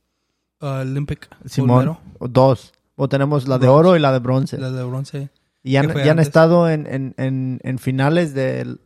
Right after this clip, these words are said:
Speaker 2: eh, creo que en semifinales o en finales de la sub veinte. También.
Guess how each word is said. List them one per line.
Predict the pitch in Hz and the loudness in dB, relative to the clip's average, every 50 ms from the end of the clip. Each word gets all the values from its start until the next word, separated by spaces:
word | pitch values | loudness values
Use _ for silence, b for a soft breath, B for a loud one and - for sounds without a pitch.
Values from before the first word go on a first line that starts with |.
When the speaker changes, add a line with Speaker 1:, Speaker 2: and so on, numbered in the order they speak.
| _ _ - | _ _ -16
Speaker 2:
eh, | 113 120 - | -16 -14 -10
creo | - - 143 | -6 -6 -6
que | - 202 | -4 -4
en | 175 | -6
semifinales | - 156 151 135 - 139 143 170 208 254 254 - | -4 -4 -6 -6 -6 -6 -6 -4 -6 -6 -6 -8
o | 185 | -10
en | 151 | -10
finales | - 135 135 139 139 135 | -6 -6 -6 -6 -6 -6
de | 123 131 | -6 -6
la | 120 | -8
sub | 110 - 143 135 - | -8 -6 -8 -8 -6
veinte. | - 143 160 185 - - 277 254 _ _ _ _ _ _ _ _ _ _ _ _ _ _ _ _ _ _ - | -6 -6 -6 -6 -8 -12 -14 -14 _ _ _ _ _ _ _ _ _ _ _ _ _ _ _ _ _ _ -10
También. | 127 127 123 123 127 127 127 110 | -8 -8 -6 -4 -6 -6 -6 -10